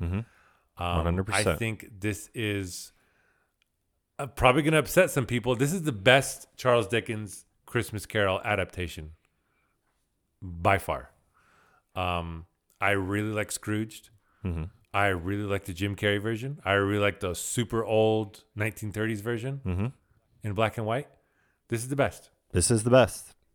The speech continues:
Speaker 1: I, I completely agree
Speaker 2: Mm-hmm.
Speaker 1: with that. I was going through all the Christmas
Speaker 2: Yeah.
Speaker 1: carols in my head before we, when I
Speaker 2: Mm-hmm.
Speaker 1: was, like, watching this,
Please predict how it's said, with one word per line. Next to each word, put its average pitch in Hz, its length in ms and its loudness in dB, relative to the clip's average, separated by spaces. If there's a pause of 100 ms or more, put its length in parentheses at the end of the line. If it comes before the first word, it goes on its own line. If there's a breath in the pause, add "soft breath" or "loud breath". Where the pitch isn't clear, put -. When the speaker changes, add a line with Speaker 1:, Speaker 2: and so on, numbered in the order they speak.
(120)
Speaker 1:
I, 98 300 10
I 101 200 8
completely 95 520 2
agree 92 160 2
Speaker 2:
Mm-hmm. 82 80 2
Speaker 1:
with 80 100 -4
that. 80 220 -6 (140)
I 98 100 8
was 110 160 8
going 160 260 10
through 107 180 6
all 95 100 8
the 87 80 0
Christmas - 500 -2
Speaker 2:
Yeah. 87 100 -2
Speaker 1:
carols 80 300 2
in 80 160 -4
my 76 200 0
head 82 300 2 (440 soft breath)
before 85 340 2
we, 78 360 -2 (240)
when 95 160 4
I 92 60 8
Speaker 2:
Mm-hmm. 82 100 4
Speaker 1:
was, 82 120 2
like, 76 180 2 (280)
watching 80 420 4
this, - 320 -12